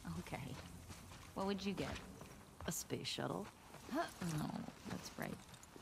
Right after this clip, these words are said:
Speaker 1: Your astronaut thing.
Speaker 2: Hey, it's cooler than a farmhouse.
Speaker 1: A farmhouse is way more practical.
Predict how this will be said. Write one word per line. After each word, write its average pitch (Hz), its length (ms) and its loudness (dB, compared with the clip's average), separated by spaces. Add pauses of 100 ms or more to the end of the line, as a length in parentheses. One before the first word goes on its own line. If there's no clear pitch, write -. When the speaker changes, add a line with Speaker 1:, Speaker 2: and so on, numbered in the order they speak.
(280)
Speaker 1:
Your 180 240 4
astronaut 123 680 4
thing. 120 280 6 (720)
Speaker 2:
Hey, 359 220 6
it's 160 180 4
cooler 269 320 4
than 233 120 10
a 156 120 8 (500)
farmhouse. 135 840 4 (680)
Speaker 1:
A - 180 -4
farmhouse 208 680 4
is 147 140 0 (120)
way 151 140 6
more 127 260 4
practical. - 500 0